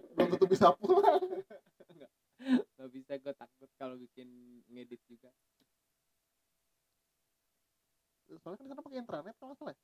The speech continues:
Speaker 2: Gua pengen foto sama Joe Taslim, sama Iko Uwais.
Speaker 1: Iko Uwais itu suaminya Sisi Priscillia bukan sih?
Speaker 2: Yang jadi, yang sering jadi fighter itu, yang The Raid.
Speaker 1: Kakak iparnya si Vanessa, bukan?
Speaker 2: Nggak tahu.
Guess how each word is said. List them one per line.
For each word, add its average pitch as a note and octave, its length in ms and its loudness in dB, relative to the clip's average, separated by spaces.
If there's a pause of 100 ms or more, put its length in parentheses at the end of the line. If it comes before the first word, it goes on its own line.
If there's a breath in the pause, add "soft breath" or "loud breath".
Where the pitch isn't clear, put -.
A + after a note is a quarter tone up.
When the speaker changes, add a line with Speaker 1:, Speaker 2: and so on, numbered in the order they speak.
(280)
Speaker 2:
Gua D3 140 -20
pengen C#3+ 240 -14
foto B2+ 240 -20
sama B2 240 -20 (160)
Joe A#2 100 -20
Taslim, C3+ 380 -20 (880)
sama G#2 240 -20
Iko G2+ 320 -14
Uwais. A2 160 -20 (680)
Speaker 1:
Iko - 240 -20
Uwais D#3+ 160 -20
itu D4 220 -20
suaminya F#3+ 320 -12
Sisi F#3 240 -14
Priscillia F3 400 -16
bukan E3 180 -16
sih? - 140 -20 (840)
Speaker 2:
Yang G#3+ 200 -20 (440)
jadi, G#3 260 -20 (300)
yang G#2+ 120 -20 (120)
sering A2 240 -20
jadi G2+ 240 -20
fighter G2 480 -20
itu, G#2 320 -20 (240)
yang G2 160 -20 (320)
The G3+ 80 -20
Raid. G3 220 -20 (180)
Speaker 1:
Kakak G#3 240 -14
iparnya A3+ 400 -14
si A#3+ 80 -18
Vanessa, E3+ 400 -20
bukan? C#4 240 -20 (680)
Speaker 2:
Nggak A2 120 -20
tahu. B2 200 -20